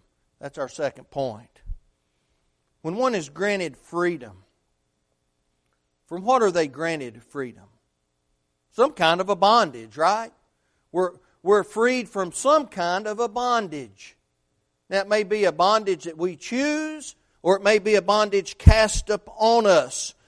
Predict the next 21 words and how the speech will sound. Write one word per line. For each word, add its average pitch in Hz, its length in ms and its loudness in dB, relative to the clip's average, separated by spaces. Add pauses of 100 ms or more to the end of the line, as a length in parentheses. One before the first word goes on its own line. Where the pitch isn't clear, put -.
(200)
But 180 160 -6
Christ's 269 760 6
message 180 720 -2
is 165 240 -8
powerful 185 840 0 (300)
because 196 460 2
it 196 120 -2
offers 208 440 4
freedom 233 640 -2
from 202 200 -4
a 180 120 0
bondage 208 600 0
because 190 460 0
it 190 220 -4
saves 170 600 0
us. - 400 -18 (1000)
That's - 280 -2
where 208 140 2
the 151 120 -8
salvation 151 720 0
is. 185 400 -20